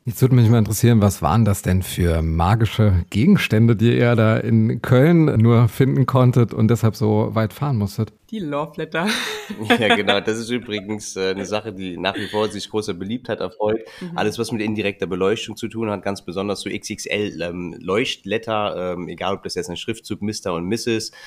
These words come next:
Speaker 3: oder Love oder sowas. In unserem Fall war's, ähm, waren's in der Tat Love Letter gewesen. Wir hatten zwei Feierlichkeiten ausgestattet. Wir hatten noch Kirschblütenbäume abgeholt,
Speaker 2: Mhm.
Speaker 3: die es hier auch nicht gegeben hatte und verschiedene kleinere Sachen, weil im Endeffekt, was die Leute auch sehr, so, was wir auch damals ein bisschen
Speaker 1: Mhm.
Speaker 3: unterschätzt hatten, ist,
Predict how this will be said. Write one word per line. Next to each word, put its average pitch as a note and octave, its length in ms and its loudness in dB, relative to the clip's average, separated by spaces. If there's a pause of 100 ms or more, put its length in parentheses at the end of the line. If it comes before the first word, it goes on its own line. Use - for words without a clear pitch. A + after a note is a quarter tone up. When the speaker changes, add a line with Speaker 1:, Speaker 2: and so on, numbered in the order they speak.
(140)
Speaker 3:
oder F2+ 200 -2
Love G#2 400 2
oder G#2 160 -4
sowas. G2+ 300 -4
In G2 60 -6
unserem G#2+ 260 -2
Fall G2 320 -2
war's, F2+ 340 -4
ähm, E2+ 340 -4
waren's F2 180 -8
in G2 80 -10
der G2 80 -6
Tat E2+ 240 -8
Love G#2 280 -4
Letter B2+ 240 -4
gewesen. A2+ 380 -6
Wir G2+ 80 -8
hatten G#2 140 -12
zwei A#2+ 420 -4
Feierlichkeiten B2 720 -4
ausgestattet. A2 880 -6
Wir F#2+ 120 -8
hatten G2 280 -8
noch F#2 300 -6
Kirschblütenbäume A#2+ 1080 -4
abgeholt, A2+ 440 -6
Speaker 2:
Mhm. - 20 -18
Speaker 3:
die G#2+ 80 -12
es - 80 -12
hier - 160 -4
auch G#2+ 100 -2
nicht G#2+ 240 -6
gegeben G2 420 -10
hatte G2 280 -6 (340)
und B2 120 -6
verschiedene B2 540 -2
kleinere G#2 480 -4
Sachen, F#2 360 -4
weil F#2+ 240 -2
im F2+ 100 -6
Endeffekt, A2 420 -8
was G#2 120 -10
die F#2+ 80 -10
Leute G2+ 280 -2
auch G2 80 -4
sehr, G#2 140 -4
so, F#2+ 160 -6
was F2+ 160 -10
wir G2 120 0
auch G2+ 140 -2
damals G#2+ 340 -6
ein G2+ 80 -10
bisschen G2+ 180 -2
Speaker 1:
Mhm. F#2+ 60 0
Speaker 3:
unterschätzt - 440 -8
hatten, G2+ 220 -6
ist, G2+ 200 -6